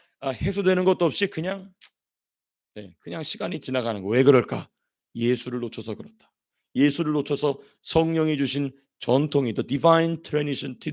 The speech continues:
traditional이 뭐로 바뀌냐면 man's habit으로 바뀌는 것입니다.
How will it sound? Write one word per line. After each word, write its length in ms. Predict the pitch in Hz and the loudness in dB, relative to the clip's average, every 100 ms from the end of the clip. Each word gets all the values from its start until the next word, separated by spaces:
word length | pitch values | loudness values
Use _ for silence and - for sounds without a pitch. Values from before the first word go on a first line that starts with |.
| 127 _ | -12 _
traditional이 640 | - 151 131 127 135 127 | -6 -4 -2 -2 -2 0
뭐로 260 | 123 120 143 | 0 2 4
바뀌냐면 580 | 131 127 127 123 127 120 _ _ | 2 0 -2 0 -2 -4 _ _
man's 640 | 120 117 127 135 139 143 117 - | -6 0 2 2 2 -2 -8 -4
habit으로 360 | 139 143 127 120 | -4 -4 -6 -6
바뀌는 340 | 107 117 107 | -6 -6 -6
것입니다. 420 | 104 98 - _ | -8 -10 -16 _